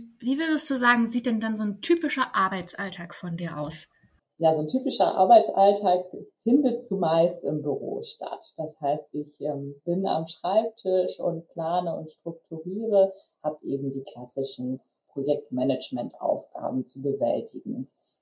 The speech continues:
Speaker 2: Daneben gibt's aber natürlich viele Gespräche, viel Austausch mit meinen direkten Kolleginnen, aber auch mit, ähm, Kolleginnen aus anderen Ämtern der Stadtverwaltung oder aus anderen Projekten, wo wir uns eben vernetzen,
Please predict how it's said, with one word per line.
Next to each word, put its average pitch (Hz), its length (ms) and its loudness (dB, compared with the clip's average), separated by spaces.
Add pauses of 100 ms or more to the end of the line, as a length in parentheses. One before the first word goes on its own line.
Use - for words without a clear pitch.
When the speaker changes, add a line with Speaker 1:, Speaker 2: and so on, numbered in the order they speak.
(180)
Speaker 2:
Daneben 175 420 4
gibt's - 240 0
aber - 160 2
natürlich 139 460 -2
viele 180 260 0
Gespräche, 151 760 -2 (120)
viel 156 180 -4
Austausch 147 880 4
mit 156 240 -6
meinen 139 480 -4 (120)
direkten 175 600 0
Kolleginnen, 202 920 2 (300)
aber 151 360 0
auch 151 320 8
mit, 147 340 -6 (140)
ähm, 139 160 -6
Kolleginnen 147 640 -4
aus - 320 0
anderen 139 400 2
Ämtern 220 560 2
der 196 100 6
Stadtverwaltung 160 1300 -2 (340)
oder 151 400 0
aus 131 240 2
anderen 139 360 -2
Projekten, 151 680 -2
wo 151 120 -4
wir 147 140 -2
uns 139 260 -6
eben 139 440 0
vernetzen, 170 1000 0